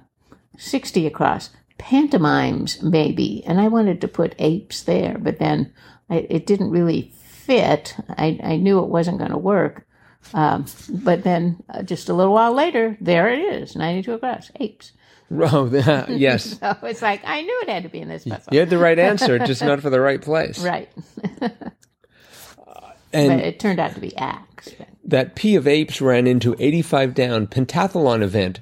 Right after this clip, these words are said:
Speaker 2: épée. We haven't seen the épée in the grid for a while.
Speaker 1: We have not. That's true.
Speaker 2: So it's good to see it's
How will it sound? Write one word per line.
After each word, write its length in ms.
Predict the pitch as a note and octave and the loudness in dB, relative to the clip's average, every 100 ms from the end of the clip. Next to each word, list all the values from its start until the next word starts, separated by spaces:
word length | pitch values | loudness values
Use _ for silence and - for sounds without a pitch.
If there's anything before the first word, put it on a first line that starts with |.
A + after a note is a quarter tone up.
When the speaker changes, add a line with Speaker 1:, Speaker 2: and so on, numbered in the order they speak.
| - C#3+ | -4 -2
Speaker 2:
épée. 540 | C#3+ D#3+ D#3+ B2 - _ _ _ _ _ _ | 2 2 0 -2 -10 _ _ _ _ _ _
We 80 | B2+ | 2
haven't 220 | D#3 F3 | 2 2
seen 240 | - E3 D3 | 0 0 0
the 280 | B2 A2 | 0 0
épée 400 | A#2+ F3 F#3 C3+ | 0 2 4 4
in 140 | F#2+ A#2+ | 2 0
the 80 | A2 | 2
grid 280 | A2 G#2 | 2 2
for 120 | G#2 G2+ | 2 2
a 40 | |
while. 240 | F#2 G2 | 2 2
Speaker 1:
We 80 | F3 | 0
have 280 | B3+ C#4 F4+ | 0 -2 -4
not. 340 | D#4 A#4 - - | -6 -4 -4 -6
That's 300 | F3+ - - | -8 -8 -14
true. 400 | - F#4 - - | -10 -10 -10 -14
Speaker 2:
So 300 | - A#2+ A2 | -4 2 2
it's 180 | G#2+ - | 2 -2
good 160 | - C#3 | -2 -2
to 80 | C3 | 2
see 160 | D3 | 2
it's 260 | C3 - | 2 0